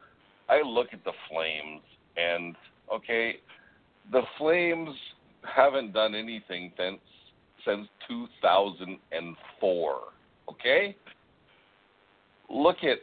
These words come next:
how many winning seasons the Stampeders have had since two thousand and four, and you still can't get people in the seats. Whereas a Flames game,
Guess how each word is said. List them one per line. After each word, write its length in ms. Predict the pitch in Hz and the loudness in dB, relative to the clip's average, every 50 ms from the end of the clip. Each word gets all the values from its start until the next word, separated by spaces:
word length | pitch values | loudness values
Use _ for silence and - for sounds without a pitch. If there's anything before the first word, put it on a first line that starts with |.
| - | -6
how 400 | - - - - 123 131 139 139 | -12 -10 -2 4 6 8 8 6
many 360 | 135 131 131 131 123 120 110 | 4 2 -4 -4 -4 -6 -8
winning 520 | 101 95 101 117 127 135 131 120 113 104 95 - - - | -8 -8 -8 -6 -6 -6 -6 -8 -8 -10 -12 -14 -14 -10
seasons 460 | 123 127 131 120 95 95 92 90 90 - | -8 -6 -6 -6 -8 -10 -12 -12 -14 -14
the 100 | - 92 92 - - | -14 -16 -16 -14 -6
Stampeders 720 | - 98 95 98 95 - - - 143 151 143 123 110 98 82 | -2 0 2 0 0 -2 -6 -4 -4 -2 -2 -2 -4 -6 -4
have 140 | 85 90 82 - | -4 -6 -6 0
had 300 | - 113 120 123 117 101 - - | 4 6 6 6 6 4 -2 -8
since 180 | 95 90 82 - _ - - | -10 -10 -10 -12 _ -14 -10
two 180 | 117 113 110 107 - | -8 -8 -8 0 4
thousand 420 | - 98 90 101 95 85 90 85 | 6 8 8 8 6 4 -4 -6
and 220 | 92 87 85 85 82 - - - | -6 -6 -6 -6 -10 -14 -4 0
four, 420 | 120 117 110 95 76 67 71 73 - _ _ _ _ _ _ _ _ _ _ _ _ _ _ _ _ _ _ _ _ _ _ - | 2 4 4 4 4 2 -2 -6 -10 _ _ _ _ _ _ _ _ _ _ _ _ _ _ _ _ _ _ _ _ _ _ 0
and 340 | 92 92 98 98 95 90 - - | 4 4 4 2 0 -4 -10 -14
you 260 | 85 98 107 110 113 107 - - - _ | -12 -8 -6 -6 -6 -6 -10 -12 -16 _
still 540 | - 135 143 139 131 113 107 104 98 - - _ _ _ - - | 0 6 8 8 8 8 6 4 0 -2 -6 _ _ _ -12 -2
can't 240 | - 92 92 92 87 - | 2 2 2 2 0 -4
get 240 | - 87 82 - - | -4 -4 -4 -4 -6
people 360 | - 95 90 82 - 90 87 | -8 -10 -10 -10 -8 -6 -6
in 120 | 90 85 85 | -6 -6 -6
the 100 | 85 82 - | -10 -12 -8
seats. 260 | - 98 87 82 76 - | -6 -6 -6 -6 -8 -10
Whereas 440 | 87 90 92 92 92 92 71 87 95 | -4 -2 2 2 2 2 2 2 0
a 140 | 90 90 90 87 - - | -2 -4 -6 -6 -2 4
Flames 360 | 104 110 120 135 135 135 110 95 85 | 6 6 6 4 2 -2 -6 -6 -2
game, 380 | 87 85 82 80 85 95 98 | 0 2 2 2 0 -2 -4